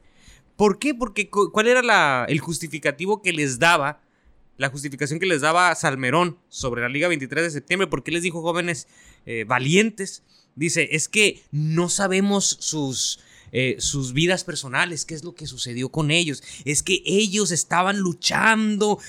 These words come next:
en contra de un gobierno opresor que no les permitía, bla, bla, bla. Pues sí, lo mismo puede decir un violador, lo mismo puede decir un asaltante, lo mismo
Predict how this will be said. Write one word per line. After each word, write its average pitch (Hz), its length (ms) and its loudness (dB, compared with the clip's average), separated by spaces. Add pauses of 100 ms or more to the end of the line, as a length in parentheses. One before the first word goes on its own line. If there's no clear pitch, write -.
(140)
en 170 240 -2
contra 196 540 -2
de 180 80 2
un 202 160 2
gobierno 208 880 0 (140)
opresor 226 960 4
que 190 100 -2
no 214 300 2
les 220 160 0
permitía, 196 720 -2
bla, 202 240 4
bla, 214 180 0
bla. 220 220 -2
Pues 208 160 0
sí, 302 320 -4 (460)
lo 170 160 -6
mismo 254 480 0
puede 214 160 0
decir 202 200 -4
un 208 120 -6
violador, 185 440 -12 (360)
lo 127 80 -6
mismo 240 360 -4
puede 220 180 0
decir 208 200 -2
un 214 100 -6
asaltante, 170 540 -6 (240)
lo 120 160 -10
mismo 226 500 -4